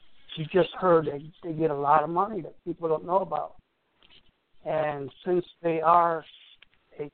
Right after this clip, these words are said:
company representative organization instead of a membership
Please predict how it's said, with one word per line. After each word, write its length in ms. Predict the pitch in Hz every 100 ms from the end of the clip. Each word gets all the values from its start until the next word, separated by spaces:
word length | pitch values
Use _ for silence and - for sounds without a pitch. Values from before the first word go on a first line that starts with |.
| -
company 560 | - 196 185 180 170 160 _ _ - 160
representative 840 | 160 160 143 139 160 170 160 151 - _ _ _
organization 840 | 147 139 135 139 - 254 - 147 139 _ _ _ _ _
instead 280 | - 170 147
of 100 | 139
a 160 | 139 131
membership 580 | 147 156 220 180 -